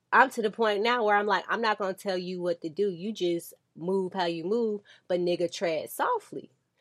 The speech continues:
And I, and that, and that's, and that's exactly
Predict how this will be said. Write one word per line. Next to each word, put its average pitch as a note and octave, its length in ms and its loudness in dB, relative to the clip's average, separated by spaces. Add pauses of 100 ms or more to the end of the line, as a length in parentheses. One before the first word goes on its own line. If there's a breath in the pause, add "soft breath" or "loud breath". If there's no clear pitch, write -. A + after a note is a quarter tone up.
(160 soft breath)
And E3+ 120 0
I, G3+ 180 4
and F#3 220 2
that, F3+ 160 4
and F3+ 160 2
that's, G3+ 240 2 (120)
and F3 220 0
that's F#3 160 0
exactly F3+ 800 0